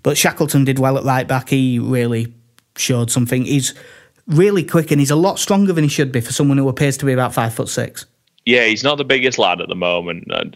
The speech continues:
Speaker 2: I remember when I saw him coming on against Derby, that was the first time I'd really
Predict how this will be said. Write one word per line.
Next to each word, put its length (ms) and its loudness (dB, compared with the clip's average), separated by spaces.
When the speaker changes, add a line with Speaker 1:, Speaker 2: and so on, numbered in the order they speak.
Speaker 2:
I 40 -2
remember 360 -4
when 180 0
I 140 0
saw 240 0
him 80 -4
coming 220 0
on 120 0
against 360 -4
Derby, 580 0
that 160 2
was 120 -4
the 80 -6
first 200 2
time 100 2
I'd 100 -2
really 320 0